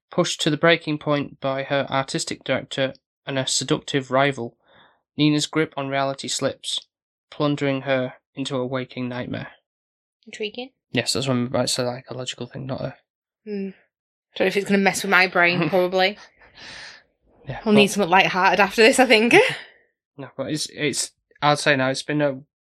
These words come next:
Speaker 1: good while since I've seen it, so kind of like a refresher in my eyes of, of how I've kind of,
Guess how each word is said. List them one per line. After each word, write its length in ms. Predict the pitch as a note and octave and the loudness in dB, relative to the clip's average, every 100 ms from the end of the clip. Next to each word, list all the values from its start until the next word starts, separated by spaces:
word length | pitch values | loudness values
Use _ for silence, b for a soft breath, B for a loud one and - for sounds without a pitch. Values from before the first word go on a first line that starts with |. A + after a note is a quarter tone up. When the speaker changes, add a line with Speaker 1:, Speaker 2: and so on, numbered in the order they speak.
| _ C#3 D3 | _ -18 -6
Speaker 1:
good 160 | D3+ C#3 | -2 2
while 240 | C#3 C3 | 4 4
since 300 | B2+ C#3 B2 | 0 -4 -4
I've 80 | C3+ | -6
seen 140 | C3 | -8
it, 60 | B2 | -6
so 160 | C3 | -6
kind 140 | B2 C3+ | -4 -6
of 40 | |
like 160 | C3 - | -6 -8
a 40 | |
refresher 540 | C3 B2+ B2+ - B2+ B2 | -8 -2 -2 0 -2 -2
in 120 | B2+ | -2
my 200 | B2+ B2+ | -2 -2
eyes 320 | B2 B2+ B2+ - B B B | -2 -4 -4 -6 B B B
of, 280 | - B2+ - | -8 -8 -8
of 140 | - - | -12 -2
how 340 | C3 B2+ B2+ | 0 0 -4
I've 220 | - - - | -6 -8 -8
kind 160 | B2+ | -12
of, 280 | B2+ - - | -10 -14 -16